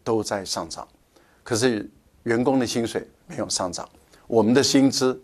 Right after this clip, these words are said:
没有上涨，贫富的差距落差越来越大，所以在台湾感受到经济确实是萧条了。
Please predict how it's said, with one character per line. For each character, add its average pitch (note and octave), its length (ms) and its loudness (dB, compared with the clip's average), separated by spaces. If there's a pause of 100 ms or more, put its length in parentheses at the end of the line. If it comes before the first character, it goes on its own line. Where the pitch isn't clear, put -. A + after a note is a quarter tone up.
没 - 140 -6
有 G#2+ 80 -2
上 G2+ 240 -2
涨， - 180 -12 (640)
贫 B2 240 2
富 D3+ 140 4
的 A2+ 100 2
差 A#2 280 -2
距 A2 240 -2
落 A#2 260 2
差 G#2+ 440 -6
越 A2+ 160 -2
来 F#2 100 -6
越 F#2+ 200 -6
大， F2+ 220 -8 (720)
所 C#3 160 4
以 B2 260 4
在 B2 260 2
台 A2 220 -2
湾 B2 440 2
感 F#2 260 -4
受 B2+ 200 0
到 A2 320 -2 (240)
经 C3 240 0
济 A#2+ 240 -4
确 - 220 0
实 - 180 -8
是 G2 400 -6 (280)
萧 A2 240 -4
条 - 220 -12
了。 - 140 -10